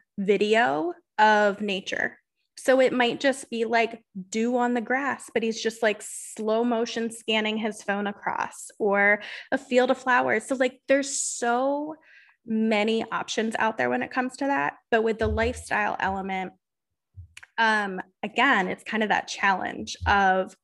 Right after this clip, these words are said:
how do I make a fifteen second vlog? What does that even look like? And I think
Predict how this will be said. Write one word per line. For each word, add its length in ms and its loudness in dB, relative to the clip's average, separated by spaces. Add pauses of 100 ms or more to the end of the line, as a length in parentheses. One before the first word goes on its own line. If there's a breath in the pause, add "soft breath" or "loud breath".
how 180 2
do 100 4
I 60 0
make 420 -2
a 40 -6
fifteen 400 -6
second 360 -4
vlog? 400 0 (300)
What 240 4
does 160 4
that 120 4
even 320 -4
look 220 -6
like? 320 -2 (440 loud breath)
And 140 2
I 260 -2
think 320 0